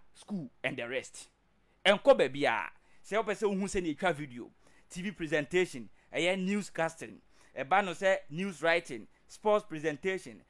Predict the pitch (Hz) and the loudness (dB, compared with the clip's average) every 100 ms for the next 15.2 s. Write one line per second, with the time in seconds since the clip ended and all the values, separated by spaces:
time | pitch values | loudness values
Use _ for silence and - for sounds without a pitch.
0 | _ - - 208 208 - 143 143 143 190 | _ -14 -2 0 0 -2 0 0 0 -2
1 | 170 151 117 - _ _ - - 139 147 | -2 -6 -16 -20 _ _ -18 -6 -2 0
2 | 185 156 165 - - 135 175 147 - 156 | -2 0 -2 -4 -6 -4 -4 -4 -6 -6
3 | 147 - 135 110 - _ _ 123 131 143 | -6 -8 -10 -10 -14 _ _ -12 -10 -12
4 | 123 _ _ 160 175 156 127 - 113 127 | -16 _ _ -10 -4 -2 -2 -6 -12 -10
5 | 127 156 151 147 156 120 - _ _ - | -8 -6 -4 -4 -4 -8 -8 _ _ -8
6 | 131 156 147 151 139 143 143 123 120 151 | -4 -4 -2 0 2 0 -2 -6 -8 -4
7 | 147 135 120 139 143 156 143 120 151 143 | -4 -4 -8 -8 -8 -6 -6 -6 -8 -8
8 | 139 127 110 107 - _ _ - 127 131 | -8 -8 -14 -18 -20 _ _ -8 -4 0
9 | 165 147 147 160 151 143 165 143 147 156 | 0 0 0 0 -2 -8 -10 -6 -4 -4
10 | - 85 - _ - - 135 - - 135 | -6 -20 -20 _ -20 -8 -8 -8 -8 -4
11 | 151 139 107 - _ - 120 131 160 160 | -4 -8 -18 -20 _ -16 -8 -4 -4 -6
12 | 120 90 123 160 156 127 135 156 123 117 | -14 -12 -8 -6 -6 -8 -10 -14 -14 -20
13 | _ _ 120 143 151 135 - 196 185 180 | _ _ -6 -6 -6 -8 -2 -2 0 -2
14 | 170 151 160 131 131 151 151 147 120 113 | -2 -4 -4 -2 -6 -6 -8 -16 -18 -16
15 | 98 | -16